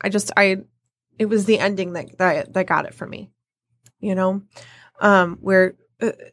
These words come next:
and still, like, like, if I think, if I think hard enough about it, you know, when, when Woody waves to, you know, to Andy, oh God, it catches me every time.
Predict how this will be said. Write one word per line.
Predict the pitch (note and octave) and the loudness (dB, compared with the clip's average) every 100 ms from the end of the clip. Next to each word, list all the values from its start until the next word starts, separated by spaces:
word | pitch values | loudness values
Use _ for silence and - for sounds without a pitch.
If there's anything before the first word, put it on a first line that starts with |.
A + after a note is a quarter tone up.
| - | -2
and | A3 G3+ | -2 -2
still, | - A3+ F#3 | 2 4 4
like, | E3 - - | 2 -6 0
like, | F#3+ F#3 | 0 0
if | F#3 | 0
I | F#3+ | 0
think, | F#3 G3+ - | 0 -4 -4
if | - F#3 | -4 0
I | F#3+ | 0
think | F#3 G#3 | 0 -4
hard | - G3+ F#3 | 0 0 2
enough | G3 F#3 | -2 -4
about | F3+ F#3 G3 | 2 2 4
it, | G3+ - | 2 0
you | F#3+ | -4
know, | F3 E3+ | -2 -2
when, | E3+ E3+ | -2 -6
when | - F3+ F3 | -4 -2 2
Woody | F3+ F#3 | 2 2
waves | F3 F3+ F3+ F3+ | 0 0 0 -4
to, | - F3+ F3+ F3+ _ _ _ _ _ _ _ - | -2 2 2 -2 _ _ _ _ _ _ _ -2
you | |
know, | F#3+ F3+ | 2 2
to | - | 2
Andy, | - F#3 F#3 G3 F#3+ | 2 2 2 0 -2
oh | G3+ - - - | -2 0 0 -4
God, | - - - - | -8 -10 -8 -12
it | - | -12
catches | - F#3+ - - | -10 -8 -10 -8
me | G#3+ | -6
every | G3 G3 | -6 -10
time. | G3 - - | -14 -14 -16